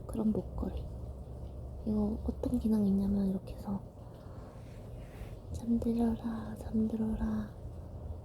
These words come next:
당신은 잠들게 되어 있다." 이런 기능이 있거든요. 네. 네. 아, 이거, 이거는 오백만 원에 드릴게요.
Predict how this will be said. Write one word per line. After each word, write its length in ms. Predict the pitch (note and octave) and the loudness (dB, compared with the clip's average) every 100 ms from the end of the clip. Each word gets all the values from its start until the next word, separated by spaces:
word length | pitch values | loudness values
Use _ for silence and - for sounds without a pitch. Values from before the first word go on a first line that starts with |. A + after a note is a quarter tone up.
| - | -8
당신은 520 | - G#3+ G#3 - G#3+ G#3 | -2 0 2 2 4 4
잠들게 560 | G#3+ G#3+ G#3 G#3+ G#3+ | 2 2 2 0 -2
되어 140 | - - - - | -2 -6 -8 -8
있다." 680 | - - - G#3 G3+ G3+ G#3 | -8 -6 -4 0 2 4 4
이런 240 | G#3 A3 | 4 4
기능이 340 | G#3+ - G#3+ F#3+ | 2 2 4 4
있거든요. 580 | - - A3+ G3+ A3 D4 - | 2 0 4 4 4 0 -2
네. 100 | - - - - - - - - - - - - - - - - - | -8 -8 -10 -8 -8 -8 -10 -10 -10 -12 -14 -12 -12 -12 -12 -12 -12
네. 140 | - - - - - - | -12 -12 -12 -12 -10 0
아, 60 | B3+ | 4
이거, 580 | A3+ A#3+ C4 C4 A#3+ A3 - - - - - - - - - | 4 4 4 4 4 2 -2 -8 -10 -10 -8 -8 -8 -10 -12
이거는 1200 | - D4+ D4 C#4+ D4 C#4+ C#4+ C#4+ D4 C#4+ C#4+ C#4 | -6 0 4 6 6 4 2 0 0 2 2 4
오백만 580 | B3 B3+ D#4+ E4+ E4 | 4 4 4 4 4
원에 160 | D#4+ C4+ | 4 4
드릴게요. 520 | - B3 A#3 - - | 4 0 0 -2 -8